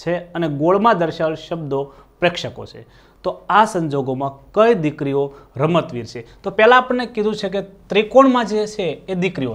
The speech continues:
છે, એટલે આ જે ત્રિકોણની અંદર જે લખેલું છે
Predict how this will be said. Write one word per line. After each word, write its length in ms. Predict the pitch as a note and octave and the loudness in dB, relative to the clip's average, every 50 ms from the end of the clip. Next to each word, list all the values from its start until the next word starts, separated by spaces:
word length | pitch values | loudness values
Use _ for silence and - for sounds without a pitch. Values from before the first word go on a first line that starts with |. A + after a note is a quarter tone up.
| G#2+ | -8
છે, 60 | - A#2+ | -10 -10
એટલે 140 | B2 D3 - - - D3 | -10 -10 -12 -12 -10 -8
આ 60 | D#3+ E3+ | -8 -6
જે 140 | E3 G3 G3 G3 - - - _ _ _ _ _ _ | -6 -6 -8 -8 -12 -20 -20 _ _ _ _ _ _
ત્રિકોણની 560 | D3 D3 D3+ D3+ - G3 G#3 G#3+ G#3 G3+ F#3 F3+ | -6 -6 -6 -4 -2 -2 -2 -2 -2 -4 -4 -4
અંદર 180 | F3 F3 E3+ D#3 C#3+ | -2 -4 -4 -4 -4
જે 100 | D3+ E3 F3 - D3+ | -4 -4 -4 -4 -6
લખેલું 360 | D3 C3+ C3 - D#3 D#3 D#3+ D#3 - | -8 -8 -8 -8 -8 -8 -8 -10 -8
છે 100 | F#3+ | -6